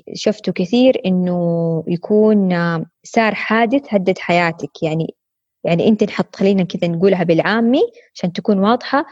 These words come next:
إنك أنت انحطيتي في موقف، آه،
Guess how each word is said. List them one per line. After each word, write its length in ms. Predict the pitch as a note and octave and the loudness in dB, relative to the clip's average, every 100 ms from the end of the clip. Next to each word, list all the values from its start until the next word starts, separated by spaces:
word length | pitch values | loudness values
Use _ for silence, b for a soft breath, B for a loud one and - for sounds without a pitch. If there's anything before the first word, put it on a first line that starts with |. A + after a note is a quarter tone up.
| B B _ - | B B _ -4
إنك 320 | F3+ F3 E3+ | 0 0 2
أنت 180 | B3 A3+ | 2 2
انحطيتي 560 | G3 - - A#3+ B3 G#3 | -2 -4 -2 0 2 -2
في 140 | - | 0
موقف، 680 | A3+ C4 B3+ D#4 F#4+ - _ _ _ _ _ - | 2 2 2 0 0 -10 _ _ _ _ _ -6
آه، 260 | F3+ F3+ | 0 0